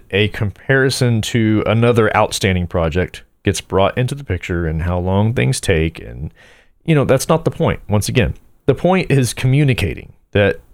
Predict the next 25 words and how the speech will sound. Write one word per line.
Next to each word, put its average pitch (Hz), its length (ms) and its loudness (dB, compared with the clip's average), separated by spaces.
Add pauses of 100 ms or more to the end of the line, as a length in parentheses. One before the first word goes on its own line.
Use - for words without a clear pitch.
you 98 160 -2
were 82 100 0
too 85 180 -2
busy 65 340 -6
in 117 80 -2
the 120 60 0
first 78 260 -2
place, - 320 -4
communicating 113 720 0
that 104 300 2
you 107 140 -2
were 107 100 2
behind, 98 680 -2
communicating 104 680 0
that 95 260 2
the 98 100 -6
estimated 95 460 -4
completion 90 600 -10
date 82 260 -2 (100)
was 98 320 0 (640)
needing 107 400 4
to 113 100 -2
be 123 140 0
moved 98 560 0
back, - 440 -2